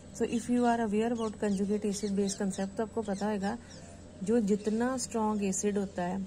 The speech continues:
उसकी जो base बनती है conjugate base, वो उतनी weak बनती है। जो जितनी strong base होएगी उसका conjugate acid उतना ही strong होएगा। So they have very low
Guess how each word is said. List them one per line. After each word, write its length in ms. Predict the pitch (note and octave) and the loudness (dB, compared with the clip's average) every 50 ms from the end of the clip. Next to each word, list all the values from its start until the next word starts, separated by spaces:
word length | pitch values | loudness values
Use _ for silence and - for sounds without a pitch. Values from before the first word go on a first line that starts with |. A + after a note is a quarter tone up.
| - - - - | -8 -10 -8 -8
उसकी 240 | G#3+ - - B3+ A#3+ | -8 -4 -2 -2 0
जो 140 | G#3+ B3 A#3+ | 2 2 2
base 380 | G3 F3 F#3+ F#3+ G3 A3 G#3+ B3+ | 2 2 2 4 4 2 2 2
बनती 340 | G#3+ G#3+ G3 F3+ F3 F#3+ | 2 2 2 2 0 -2
है 140 | F#3 F#3+ G3 | 0 0 -2
conjugate 500 | F#3+ - G3 F3+ E3+ F3+ E3+ F#3 F#3 - | 0 0 -2 -2 -2 -4 -4 -4 -6 -4
base, 240 | F3 F#3 F#3+ F#3+ G3 | -4 -4 -4 -4 -6
वो 100 | A3 A#3+ | -8 -10
उतनी 360 | C4 - - C#4 D4 D4+ D4+ C#4 | -8 -6 -6 -4 -2 -2 -2 0
weak 240 | A#3+ A3 G3 F#3 F#3+ F#3 | 0 0 0 -2 -2 -4
बनती 320 | F#3 F3 D#3+ D3+ - F3+ | -4 -4 -4 -6 -8 -8
है। 120 | F3+ F3+ - - - - - - - - - - - G3+ | -8 -8 -10 -14 -16 -18 -18 -18 -18 -18 -18 -8 -4 0
जो 120 | F#3+ A#3 A#3 | 2 2 2
जितनी 480 | G3 F#3+ G#3 G3 - A3 A#3 B3 C4+ C4+ | 2 2 0 0 0 0 2 2 0 0
strong 380 | B3+ - B3 A#3 A3+ A3+ A3 G3+ | -2 -2 0 0 0 2 0 2
base 260 | F#3+ F#3+ F#3+ F#3 F#3+ - | 2 2 0 0 0 0
होएगी 280 | G#3+ G#3 F#3 F3+ G3+ A#3 - - G#3 | 0 0 0 0 -2 -2 -2 -6 -10
उसका 200 | - - B3 A#3+ - | -6 -4 -6 -2 0
conjugate 420 | A3 G#3 F#3+ G3 G3 G3+ G#3+ G3+ G#3+ | 2 2 2 2 2 0 0 0 0
acid 260 | G3+ F#3+ - G#3 G3 | -2 -2 -2 -2 -2
उतना 260 | G3+ F#3+ G3+ F#3+ G3+ | -2 -2 -2 -2 0
ही 200 | G3 F#3+ A#3 B3+ | 0 0 0 -2
strong 440 | - - - G3+ F#3 F3 F3+ F3 F#3 | -2 -4 -4 -4 -4 -4 -6 -8 -8
होएगा। 320 | G3 G#3 A#3 - G#3 A3 - - - - - - - - - - - | -10 -10 -10 -12 -14 -14 -14 -16 -16 -16 -16 -16 -18 -18 -18 -14 -12
So 340 | - - - B3+ C4+ C#4+ C#4+ - - - - - - - - F#3+ F3 | -10 -4 -4 -4 -4 -4 -8 -10 -14 -16 -18 -16 -16 -6 -4 0 2
they 160 | A3 B3 C#4+ D4 C4 C4 | 4 4 4 0 0 0
have 260 | B3+ A#3 G#3+ F#3 F3 | 0 0 0 0 0
very 300 | F3+ F#3 F#3 G#3+ C4 C#4 A#3+ G#3+ | 0 2 2 2 2 2 2 4
low 160 | G#3 G#3+ A3 | 4 4 4